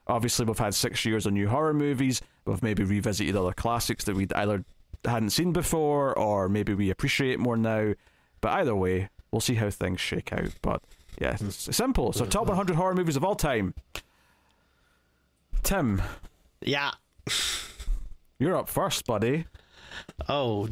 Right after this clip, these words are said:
Speaker 2: dang. Okay. <clears throat> Are we starting from the top or the bottom?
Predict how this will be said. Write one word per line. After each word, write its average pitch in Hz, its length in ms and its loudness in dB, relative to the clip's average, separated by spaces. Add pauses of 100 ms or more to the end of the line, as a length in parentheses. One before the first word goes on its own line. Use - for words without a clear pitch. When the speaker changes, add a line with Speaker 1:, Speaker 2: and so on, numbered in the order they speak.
(140)
Speaker 2:
dang. 127 600 0 (140)
Okay. 117 220 -2 (680)
<clears throat> 180 160 0
Are 160 320 0 (400)
we 139 100 2
starting 147 220 0
from 135 120 2
the 117 80 2
top 127 240 -2
or 139 80 0
the 117 80 0
bottom? 127 320 0